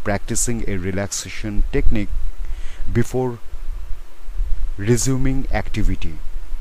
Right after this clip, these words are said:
Like other drugs, it is possible to become dependent on caffeine, and going without it can lead to symptoms of withdrawal. Symptoms of caffeine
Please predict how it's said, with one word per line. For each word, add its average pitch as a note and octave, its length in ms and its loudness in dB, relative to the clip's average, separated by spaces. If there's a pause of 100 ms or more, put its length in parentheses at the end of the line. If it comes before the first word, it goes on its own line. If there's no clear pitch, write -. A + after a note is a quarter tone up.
(600)
Like D3 280 4
other A#2+ 260 0
drugs, G#2 680 0
it A#2+ 200 2
is A#2+ 140 -2
possible A2 560 0
to G#2+ 140 -2
become G#2 400 -2
dependent A2+ 680 0
on G#2 180 -2
caffeine, - 640 2 (440)
and A2+ 200 -4
going A#2+ 500 -2
without A#2 600 0
it - 340 -2 (280)
can G2+ 280 -2
lead A2 140 -2 (120)
to B2 140 -8
symptoms A2+ 880 -2 (540)
of - 240 0 (240)
withdrawal. F2+ 640 -2 (3000)
Symptoms D3 640 0
of C#3+ 280 0
caffeine G#2+ 460 -2